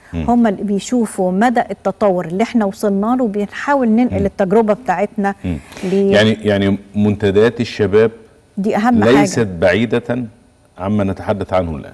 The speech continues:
Speaker 2: من-، إن شباب اليوم هم رجال الغد.
Speaker 1: أنا بتحدث عمومًا عن إفريقيا، عن
Speaker 2: بالظبط.
Speaker 1: ال-،
Speaker 2: ما أنا
Speaker 1: التواجد
Speaker 2: دلوقتي
Speaker 1: الإفريقي.
Speaker 2: بجيب الشباب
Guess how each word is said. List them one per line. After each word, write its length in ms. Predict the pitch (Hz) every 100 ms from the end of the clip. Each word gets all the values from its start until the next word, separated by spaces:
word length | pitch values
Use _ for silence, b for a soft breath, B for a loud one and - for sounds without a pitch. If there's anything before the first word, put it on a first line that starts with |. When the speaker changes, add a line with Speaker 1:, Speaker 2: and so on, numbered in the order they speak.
| -
Speaker 2:
من-، 220 | 208 190 190 202
إن 200 | 185 185 -
شباب 440 | 220 185 240 214
اليوم 480 | 196 180 202 208 196 _ -
هم 160 | 190 180
رجال 320 | 175 190 190
الغد. 280 | 165 156 156 _ - b b b
Speaker 1:
أنا 140 | 98 101
بتحدث 440 | 101 131 127 107
عمومًا 400 | 104 127 127 90
عن 220 | 101 107
إفريقيا، 500 | 92 - 104 - -
عن 200 | - -
Speaker 2:
بالظبط. 280 | 170 160 226
Speaker 1:
ال-، 60 | 82
Speaker 2:
ما 120 | -
أنا 0 |
Speaker 1:
التواجد 320 | 190 196 202
Speaker 2:
دلوقتي 40 | 208
Speaker 1:
الإفريقي. 320 | 247 254 202
Speaker 2:
بجيب 140 | 233
الشباب 340 | 240 - 208